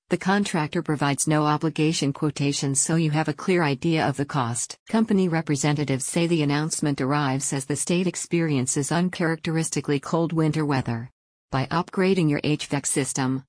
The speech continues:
you will have energy-efficient equipment that not only provides constant heating, but also lowers your power bill. A spokesperson says, "The weather has been unpredictable as of late, and the last thing you want is an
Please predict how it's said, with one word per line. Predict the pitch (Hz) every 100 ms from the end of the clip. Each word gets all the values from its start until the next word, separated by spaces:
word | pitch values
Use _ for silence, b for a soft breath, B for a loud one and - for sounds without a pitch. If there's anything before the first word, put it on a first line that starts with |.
| _
you | - 185
will | 208
have | 185 170
energy-efficient | 185 180 156 147 135 160 - 151
equipment | 156 170 156 117 117
that | 139
not | 135 147 170
only | 170 156
provides | - 147 143 139 -
constant | - 160 165 - 135
heating, | - 180 151 131 127 147 _ -
but | 175
also | 170 202 160
lowers | 143 147 143 123 151
your | 139
power | 156 147 135
bill. | 127 120 123 -
A | 175
spokesperson | - 185 190 - - 165 151 143
says, | - 135 131 - - _ -
"The |
weather | 180 190 185
has | 160 -
been | 151 -
unpredictable | 160 165 147 160 160 139
as | 139 135
of | 127
late, | 151 156
and | 147 139
the |
last | 143 147 160 -
thing | 156
you | 143 143
want | 151 151
is | 143
an | 156